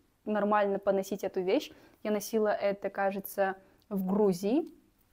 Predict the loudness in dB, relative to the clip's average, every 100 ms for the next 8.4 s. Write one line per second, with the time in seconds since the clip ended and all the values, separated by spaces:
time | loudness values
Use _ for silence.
0 | _ _ _ _ _ _ -10 -2 -2 0
1 | -2 -2 -2 -2 -4 -8 _ _ _ 0
2 | 2 2 0 -6 -2 2 2 0 -2 0
3 | 0 0 -2 -6 -10 -14 -6 -6 -6 -12
4 | -14 -14 -10 -8 -4 -4 -2 -2 2 4
5 | 4 0 -16 _ -20 -20 _ -8 -4 -2
6 | -2 -2 -4 -2 -2 0 0 -2 -6 -2
7 | 0 0 -2 -4 -8 -12 -8 -6 -4 -4
8 | -2 -2 2 2